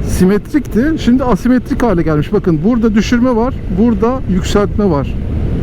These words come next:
O yüzden bulamadım. Evet, şimdi mesela küçültelim.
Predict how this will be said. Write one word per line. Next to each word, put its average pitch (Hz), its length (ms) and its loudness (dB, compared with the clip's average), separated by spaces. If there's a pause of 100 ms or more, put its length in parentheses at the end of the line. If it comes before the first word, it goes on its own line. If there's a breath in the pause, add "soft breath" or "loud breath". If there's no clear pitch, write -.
(120)
O 165 120 4
yüzden 165 340 0
bulamadım. 135 420 0 (1900)
Evet, 139 140 2 (160)
şimdi 156 120 2
mesela 165 240 0
küçültelim. 185 640 0